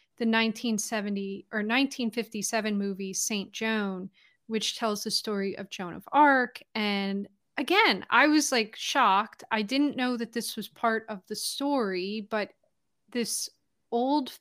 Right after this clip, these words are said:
movie inspires Billie Jean, and so much so that she cuts her hair like the actor portraying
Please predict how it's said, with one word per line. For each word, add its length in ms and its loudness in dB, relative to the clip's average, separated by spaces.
movie 880 -2
inspires 800 4
Billie 300 -4
Jean, 580 -6
and 480 -2
so 240 4
much 380 4
so 460 -2
that 160 -6
she 200 -4
cuts 360 -6
her 160 -4
hair 640 -2
like 340 -2
the 500 -2
actor 640 0
portraying 920 2